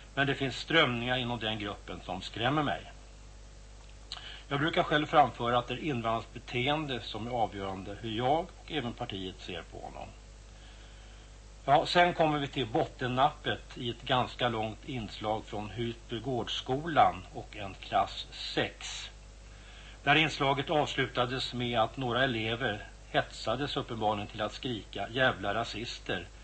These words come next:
jävla Jimmy Åkesson." Något barn framförde också att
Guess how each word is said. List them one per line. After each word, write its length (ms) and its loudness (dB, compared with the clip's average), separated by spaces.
jävla 560 2
Jimmy 300 -4
Åkesson." 760 4
Något 360 2
barn 340 8
framförde 500 4
också 340 0
att 180 0